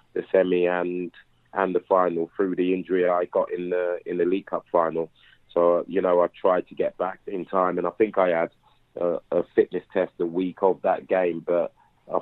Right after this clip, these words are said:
think, yeah, me and, me and Graham Lasso and Dennis Wise, all three of us went out,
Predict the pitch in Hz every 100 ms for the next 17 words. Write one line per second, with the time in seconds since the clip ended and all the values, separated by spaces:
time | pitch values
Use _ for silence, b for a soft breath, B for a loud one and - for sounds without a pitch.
0 | - 90 76 64 92 87 101 101 95 92
1 | 104 95 98 92 92 - 95 95 92 87
2 | - _ 85 90 98 90 - 98 92 80
3 | 90 - 104 101 85 - 90 92 - 95
4 | 85 73